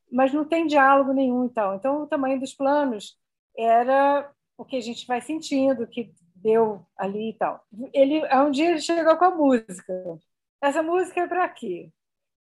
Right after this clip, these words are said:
Aí, "Tá, então vamos lá importar a música", botou o C D, importa lá, não sei o que, tá, tá, tá. Aí, primeiro ponto que a gente põe a música e assiste com a imagem, aquele negócio caiu assim, feito uma luva, né?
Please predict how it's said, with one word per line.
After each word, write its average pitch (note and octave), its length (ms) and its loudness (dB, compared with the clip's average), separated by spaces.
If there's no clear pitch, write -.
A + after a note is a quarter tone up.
Aí, A#3 220 -4
"Tá, D#4 260 -2
então C4 240 -4
vamos D4+ 220 -4
lá A#3+ 160 0
importar A3+ 720 -4
a B3 40 -2
música", A#3+ 720 -8
botou G3 240 -8
o - 20 -20
C C4 160 -6
D, A3+ 380 2
importa A3 420 0
lá, A3+ 240 2
não G3+ 80 -10
sei G#3 120 -12
o G3+ 40 -10
que, A3 80 -4
tá, G#3+ 140 -6
tá, G#3 100 -4
tá. B3 260 0
Aí, C#4 360 2
primeiro E4 380 4
ponto B3+ 300 4
que C4 80 0
a A#3+ 40 2
gente A#3 240 -4
põe A#3+ 180 4
a C4 60 4
música B3+ 640 0
e D4 120 0
assiste C4+ 480 0
com B3+ 60 2
a A3+ 60 6
imagem, A#3 560 2
aquele D4+ 260 -4
negócio D4+ 400 4
caiu D#4+ 300 2
assim, E4 300 -4
feito E4+ 280 -8
uma F4+ 160 2
luva, A#3+ 760 2
né? A#3+ 340 -2